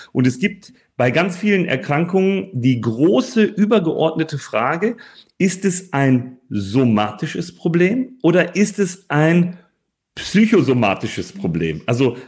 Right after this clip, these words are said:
was war zuerst da, Henne oder Ei? Ja, manch-, also ganz viele Patienten mit Trigeminusneuralgie, korrigiere mich, wenn ich da falsch bin, die werden dann irgendwann abgewatscht mit,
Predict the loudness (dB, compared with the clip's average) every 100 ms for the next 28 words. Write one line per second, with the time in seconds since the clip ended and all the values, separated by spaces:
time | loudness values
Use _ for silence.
0 | _ -2 0 0 0 0 -2 -4 0 0
1 | 0 -2 -2 0 2 2 2 2 2 0
2 | 0 -2 -6 -2 0 -2 -2 0 0 -4
3 | -2 -2 0 0 -2 -4 -6 -4 -4 -4
4 | -4 -2 -2 0 0 2 2 0 0 0
5 | 0 2 0 -2 0 0 2 0 -2 -2
6 | -2 -2 -2 -2 -4 -4 -12 -20 _ -2
7 | 0 2 2 0 2 2 2 0 0 -4
8 | -6 -4 -4 -2 0 0 0 -2 -4 -2
9 | -2 -6